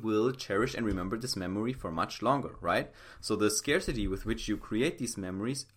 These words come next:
is also a factor. So if you go out to party, for example, if you do that once a month instead of eight times a month, you will remember that one party a lot better, and it's gonna be a lot more fun and more positive memory in your mind.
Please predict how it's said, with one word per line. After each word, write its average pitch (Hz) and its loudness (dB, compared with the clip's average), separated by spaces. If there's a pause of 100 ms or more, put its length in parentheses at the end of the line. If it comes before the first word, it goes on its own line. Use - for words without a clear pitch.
is 110 2
also 104 2
a 65 -4
factor. - -8 (240)
So - -4
if - 0
you 156 -4
go 135 6
out 135 8
to - -6
party, 123 6
for 95 -4
example, 85 -4
if - -8
you 123 -6
do 139 2
that 156 2
once 117 2
a 131 0
month 104 -2
instead 104 -2
of 92 0 (540)
eight - 0
times 87 -4
a 87 -2
month, 82 -4 (340)
you 151 2
will 175 6
remember 120 4
that 92 0
one 113 4
party 101 0
a 92 -2
lot 101 0 (260)
better, 107 4
and 92 -4
it's 95 -4
gonna 101 -2
be 95 -4
a 92 0
lot 107 -2
more 107 0
fun 113 2
and 98 -4
more 110 -2
positive 98 -6
memory 87 -6
in 87 -6
your 73 -8
mind. 50 -16